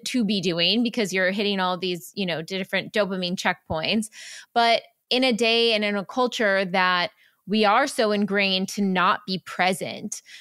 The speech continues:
what are some of the ways that even you found able to cultivate, "This is where I have the opportunity to either zone out or dip in"?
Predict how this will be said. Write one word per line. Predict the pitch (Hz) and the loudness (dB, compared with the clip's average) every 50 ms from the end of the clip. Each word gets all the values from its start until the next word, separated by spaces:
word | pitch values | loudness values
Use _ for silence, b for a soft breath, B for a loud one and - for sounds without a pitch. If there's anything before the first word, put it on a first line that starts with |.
| B B - | B B -2
what | 202 208 202 | 0 2 2
are | 220 233 233 | 2 2 0
some | 226 - 226 214 208 | -2 -2 -2 0 0
of | 202 202 185 175 | 0 0 -2 -2
the | 202 190 | -2 -2
ways | 170 175 180 180 180 185 185 190 185 - | 0 0 0 0 2 0 0 -2 -2 -2
that | - 190 180 175 175 170 165 - - _ _ _ - | 0 2 2 2 2 0 -2 -4 -8 _ _ _ -4
even | 226 240 220 247 254 240 226 | -2 0 2 2 2 2 2
you | 196 196 226 226 226 208 | 2 2 2 2 0 -2
found | 185 - 202 190 180 180 180 180 180 180 170 - - - | -2 -2 0 0 2 2 0 0 -2 -4 -6 -8 -6 -2
able | 208 208 190 165 196 | -2 0 0 0 -2
to | 185 - 190 | -2 -4 -8
cultivate, | - - - 185 190 - - 190 151 185 175 175 165 151 - _ _ _ _ - | -6 -4 -2 -2 -2 -2 -2 -2 0 0 0 2 0 -2 -4 _ _ _ _ -2
"This | 180 214 226 220 - | 0 0 2 2 2
is | 226 214 196 170 | 0 0 0 0
where | 175 202 190 180 | 2 2 2 4
I | 180 190 | 2 2
have | 185 185 175 170 160 | 2 2 2 2 2
the | 180 | 0
opportunity | 156 170 170 - 185 170 - 196 180 185 185 185 185 185 180 | 0 0 0 -2 -4 -4 -2 -2 0 0 2 2 2 0 0
to | - - - - | -2 -4 -4 -2
either | 180 185 170 170 175 170 170 170 175 175 | -2 0 2 2 2 4 4 2 2 0
zone | 165 160 180 175 175 180 | 0 0 0 0 2 4
out | 196 226 262 277 262 - - _ | 4 4 4 2 0 -2 -6 _
or | - 180 180 170 165 175 156 - _ _ - | -2 0 2 2 0 -2 -4 -8 _ _ -4
dip | - 175 - - | -2 -2 -2 -2
in"? | - 90 - - - 202 190 | -4 -6 -6 -6 -6 -6 -8